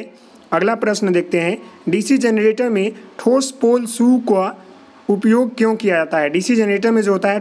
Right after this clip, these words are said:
ठोस पोल शू का उपयोग जो है इसलिए किया जाता है ताकि, ए, चुंबकीय पथ में जो होता है रि-, रिलैक्सेशन को कम कर सके, मतलब रिलैक्सेशन को जो है कम कर सके चुंबकीय पथ में,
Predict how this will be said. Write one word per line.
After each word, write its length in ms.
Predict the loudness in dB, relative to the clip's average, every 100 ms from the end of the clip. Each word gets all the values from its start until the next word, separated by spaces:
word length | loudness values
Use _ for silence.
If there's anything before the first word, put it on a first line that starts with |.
| -2
ठोस 300 | 0 0 -2 0
पोल 260 | 0 0 -4 -12 -6
शू 180 | 0 2
का 200 | 2 0
उपयोग 460 | -2 -4 0 0 0
जो 140 | -2
है 240 | -2 -4 -6 -16 -6
इसलिए 320 | -2 2 2
किया 220 | 2 0 0
जाता 260 | 0 0
है 160 | -2 -4 -8 -20 -6
ताकि, 320 | -4 -2 -4 -4 -4 -10 -20 -10 -2
ए, 160 | 0 0
चुंबकीय 460 | 0 0 0 -2 0
पथ 200 | -2 0
में 140 | 0 0
जो 120 | 0
होता 200 | 0 -2
है 160 | -2 -4 -10 -20 -6
रि-, 260 | -2 -2 -2 -8 -20 -20 -20 -20 -20 -20 -6
रिलैक्सेशन 840 | -2 0 -2 -6 -4 -2 0 0 0
को 120 | 0
कम 260 | 0 -2 -2
कर 160 | -4
सके, 340 | -4 -6 -4 -4
मतलब 340 | -2 -2 0
रिलैक्सेशन 1120 | 0 0 -2 -4 -14 -12 -4 -2 0 0 0
को 120 | 0
जो 120 | 0 0
है 100 | 0
कम 220 | -2 0
कर 140 | -2
सके 260 | -2 -2 -2
चुंबकीय 480 | 0 0 0 0 0
पथ 240 | -2 -2
में, 140 | -2